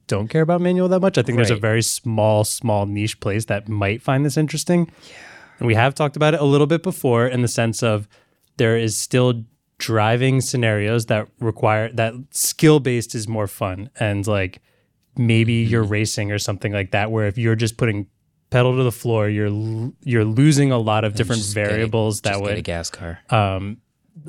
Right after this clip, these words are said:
Speaker 1: I mean, eventually we would like to go everything to E V, right?
Speaker 2: Yeah. I mean, the enthusiast fun car, I imagine that will stay the gas car the longest.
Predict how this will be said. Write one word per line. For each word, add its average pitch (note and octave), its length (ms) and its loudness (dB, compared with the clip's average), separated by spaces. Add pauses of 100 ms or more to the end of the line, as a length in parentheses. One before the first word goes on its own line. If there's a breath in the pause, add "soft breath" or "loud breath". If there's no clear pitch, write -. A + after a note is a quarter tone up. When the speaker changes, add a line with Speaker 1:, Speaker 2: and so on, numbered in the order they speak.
(160)
Speaker 1:
I D3 80 4
mean, D#3 160 4
eventually E3 340 4
we D3 140 4
would A#2+ 100 2
like A2+ 160 2
to - 60 -10
go G#2 160 0
everything G#2+ 420 -2
to G2+ 60 -10
E G2 160 -6
V, F#2+ 220 -8
right? G#2 380 -4 (120)
Speaker 2:
Yeah. G#2 520 0
I - 80 0
mean, C3 380 0
the C3 160 2
enthusiast C3 720 0
fun A#2+ 300 0
car, D3 500 -2
I A2 120 2
imagine G2+ 420 0
that G#2+ 120 0
will A2 80 0
stay G#2+ 280 0
the G2+ 80 2
gas G2 280 0
car G#2+ 220 -2
the G2 80 -2
longest. G#2+ 600 -4